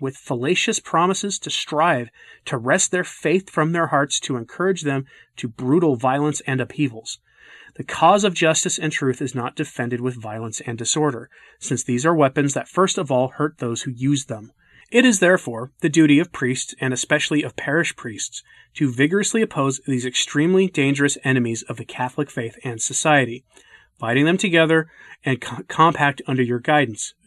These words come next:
venerable brother. Nobody must believe that this is extraneous to the sacred ministry, being an economic question, while it is precisely for this reason that the risk for the eternal salvation of souls is looming. They consider it one of their duties to devote themselves as much as possible to science and social action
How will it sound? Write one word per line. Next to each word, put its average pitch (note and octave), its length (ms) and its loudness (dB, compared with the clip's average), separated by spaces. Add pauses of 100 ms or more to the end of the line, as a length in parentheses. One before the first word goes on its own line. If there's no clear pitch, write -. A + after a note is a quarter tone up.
(120)
venerable A#2 420 -4
brother. B2+ 400 -2 (540)
Nobody D#3+ 380 2
must E3 300 2
believe C#3 360 2 (420)
that A#2 140 -16
this C#3+ 200 0
is C#3+ 80 0
extraneous D#3 720 0
to - 120 -6
the F#3+ 80 -2
sacred C3 360 -2
ministry, D#3 480 -2 (400)
being F3+ 220 6
an D#3+ 160 2
economic D#3+ 420 2
question, C#3+ 540 -2 (360)
while C3+ 140 2
it C#3+ 60 2
is C#3 80 -4
precisely F3+ 560 0
for - 120 -10
this B2+ 220 -4
reason D#3+ 460 0
that C#3 160 -10
the B2 80 -8
risk B2+ 380 0
for E3 100 -6
the C#3+ 120 2
eternal E3+ 340 -2
salvation C#3 520 -2
of D3 100 -2
souls A#2 460 -8
is B2 140 -6
looming. A#2+ 420 -2 (600)
They D3 100 2
consider G3 500 2
it B3+ 180 2
one D3+ 300 2
of D#3 120 -2
their C#3 140 2
duties C#3 420 0
to D#3 100 -8
devote A#2+ 380 -4
themselves D3 480 0
as - 140 -10
much A#2+ 220 -6
as F#3+ 100 -4
possible D3+ 480 4
to D3+ 160 -8
science F3 520 2
and - 140 -6
social E3 420 0
action B2+ 400 -2